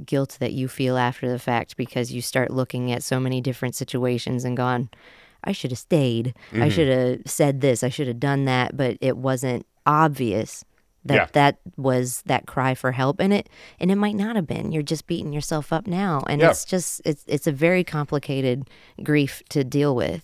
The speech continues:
Speaker 2: Anytime there's a major trauma, you know, the loss of a loved one, abuse, whether
Speaker 1: Mm-hmm.
Speaker 2: it's, whether it's physical, sexual, emotional, mental, um, it is so important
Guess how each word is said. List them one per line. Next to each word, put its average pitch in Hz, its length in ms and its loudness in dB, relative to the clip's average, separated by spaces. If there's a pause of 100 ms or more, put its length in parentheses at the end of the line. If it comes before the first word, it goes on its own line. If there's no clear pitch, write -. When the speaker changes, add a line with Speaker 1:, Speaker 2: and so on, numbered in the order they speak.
(180)
Speaker 2:
Anytime 127 720 4
there's 98 240 2
a 95 100 0
major 87 840 0
trauma, 71 720 -10 (520)
you 85 100 -12
know, 76 200 -8
the 101 80 0
loss 98 320 4
of 92 80 -2
a - 40 2
loved 90 260 -2
one, 76 340 -10 (200)
abuse, 87 720 -6
whether 95 300 2
Speaker 1:
Mm-hmm. 90 80 2
Speaker 2:
it's, - 240 -10 (240)
whether 92 280 -2
it's - 220 -14 (100)
physical, 113 520 0
sexual, 104 680 0
emotional, 95 760 -2
mental, 92 800 -2 (440)
um, 87 420 -2 (160)
it 113 180 6
is 101 180 6
so 107 500 2
important 87 960 -6